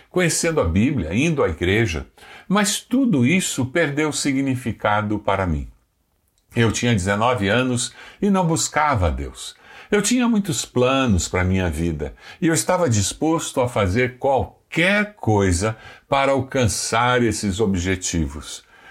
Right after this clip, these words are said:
Qual é o seu testemunho? Quem sabe você precisa parar um pouquinho e escrever o seu testemunho usando essas quatro partes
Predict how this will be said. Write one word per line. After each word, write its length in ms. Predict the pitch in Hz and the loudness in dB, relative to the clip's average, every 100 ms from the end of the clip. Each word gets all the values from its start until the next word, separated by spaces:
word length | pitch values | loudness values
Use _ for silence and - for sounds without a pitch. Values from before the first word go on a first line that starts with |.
| - | -2
Qual 160 | 254 277 | 2 2
é 80 | |
o 80 | 285 | 2
seu 280 | 202 226 220 | 0 0 0
testemunho? 680 | 220 139 - 127 101 90 80 | 0 0 0 2 4 4 0
Quem 160 | - 175 | -2 -2
sabe 320 | - 165 139 | 0 0 0
você 280 | 123 120 123 | 0 -2 -4
precisa 440 | 120 101 127 113 | -6 -6 -2 -2
parar 440 | - 95 87 104 | 0 0 0 0
um 60 | 92 | -2
pouquinho 500 | 80 80 117 104 85 - - - | -6 -4 0 0 0 -8 -20 -4
e 80 | 147 | 0
escrever 920 | 123 - 131 123 80 90 127 123 101 | 0 0 0 0 0 0 2 2 2
o 60 | 82 | 0
seu 200 | - 98 | -2 -4
testemunho 640 | 92 87 90 92 113 110 | -4 -4 -2 2 2 2
usando 280 | 90 123 110 | 2 0 0
essas 280 | - 92 | -2 -8
quatro 480 | - 104 117 113 95 | -4 0 0 0 -6
partes 600 | 80 92 90 - - - | -2 0 0 -4 -12 -14